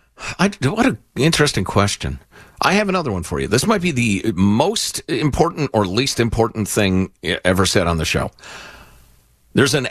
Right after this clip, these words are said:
ad for, I think it's an Android, uh, phone,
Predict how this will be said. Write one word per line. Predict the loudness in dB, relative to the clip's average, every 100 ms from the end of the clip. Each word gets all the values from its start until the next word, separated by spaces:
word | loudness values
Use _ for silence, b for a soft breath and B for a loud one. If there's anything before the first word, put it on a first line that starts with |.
| -4
ad | -2 0 0 0 -2
for, | -4 0 2 4 2 2 2 2 0
I | -2
think | -2 -2 2
it's | 2 2
an | 0
Android, | 0 2 4 4 2 2 -2 -4 -2
uh, | -2 -2 -4
phone, | 0 0 0 -6 -12